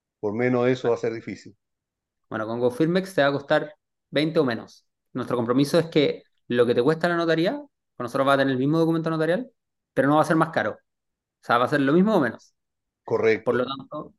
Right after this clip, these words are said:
Speaker 2: por, por lo tanto, tenéis las dos cosas. Tenéis que, por un lado, lo, lo cierras rapidísimo el contrato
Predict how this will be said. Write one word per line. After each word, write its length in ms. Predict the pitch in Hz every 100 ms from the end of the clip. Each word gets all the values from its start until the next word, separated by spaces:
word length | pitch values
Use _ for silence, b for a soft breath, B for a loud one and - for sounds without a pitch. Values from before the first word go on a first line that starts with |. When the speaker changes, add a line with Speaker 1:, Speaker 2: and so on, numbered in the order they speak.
| _ _
Speaker 2:
por, 220 | - - -
por 120 | 127
lo 140 | 120
tanto, 300 | 127 143 147
tenéis 240 | 139 139 151
las 100 | 135
dos 160 | 175
cosas. 260 | - 107 -
Tenéis 220 | 120 120
que, 240 | - 113 -
por 140 | 120
un 80 | 123
lado, 160 | 117 107
lo, 100 | 107 - -
lo 140 | 113 104
cierras 380 | 123 123 120 -
rapidísimo 720 | 110 107 127 127 113 113 139
el 80 | 123
contrato 580 | 135 127 147 185 233